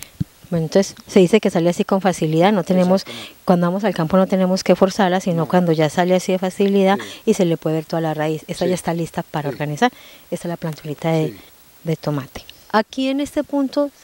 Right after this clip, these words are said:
Speaker 1: atacan mucho las plagas empezando la semilla.
Speaker 2: Es correcto. Eh, al contrario de lo que cree la gente, que es que los invernaderos son unos sitios donde las plagas no atacan, es muy, muy falso,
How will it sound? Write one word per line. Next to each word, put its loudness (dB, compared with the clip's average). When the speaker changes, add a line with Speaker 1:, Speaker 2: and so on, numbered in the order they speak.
Speaker 1:
atacan -2
mucho -4
las -2
plagas -2
empezando -2
la 0
semilla. -6
Speaker 2:
Es -6
correcto. -2
Eh, -6
al -8
contrario 0
de 4
lo 2
que -14
cree 0
la -2
gente, -2
que -4
es -2
que 2
los 0
invernaderos 0
son 0
unos -2
sitios -2
donde 0
las -2
plagas -2
no 0
atacan, -4
es -2
muy, -4
muy -4
falso, 0